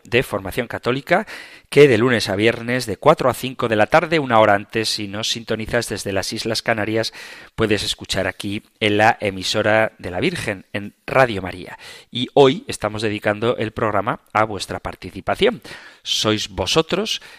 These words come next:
quienes enviáis las preguntas o testimonios, lo que queráis compartir con todos los oyentes, al correo electrónico compendio arroba radiomaria punto es, compendio arroba radiomaria punto es,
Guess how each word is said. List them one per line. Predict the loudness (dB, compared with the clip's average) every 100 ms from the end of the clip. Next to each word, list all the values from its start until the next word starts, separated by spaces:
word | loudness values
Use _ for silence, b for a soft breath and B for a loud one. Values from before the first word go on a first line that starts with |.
| B
quienes | -4 -2 -2 -2 -2 -4 -2
enviáis | -4 -4 2 4 4 0 -6 -4
las | -2 -2 -2
preguntas | -6 -6 -6 0 0 0
o | -8
testimonios, | -10 -12 -6 -4 -4 -6 -6
lo | -8
que | -8
queráis | -6 -4 -4 -4
compartir | -6 -6 -6 -4 -6 -6
con | -8 -10
todos | 0 0 2
los | -2 -4
oyentes, | -2 -4 -4 -6 -6 B B B 4
al | 4 4
correo | -2 0 0
electrónico | -2 -4 -4 -4 -4
compendio | -6 -4 -6 0 2 2 0 -2 -2 -6 0
arroba | 2 4 4 2 0 -4
radiomaria | -2 0 0 -4 -2 -2 -4
punto | -6 -2 0
es, | -2 B B B -2
compendio | 0 2 4 2 0 -8 -10 _ _
arroba | 0 4 2 2 -6 -12
radiomaria | 0 4 4 0 -6 -2 -2
punto | -4 -8 -2 -2
es, | -2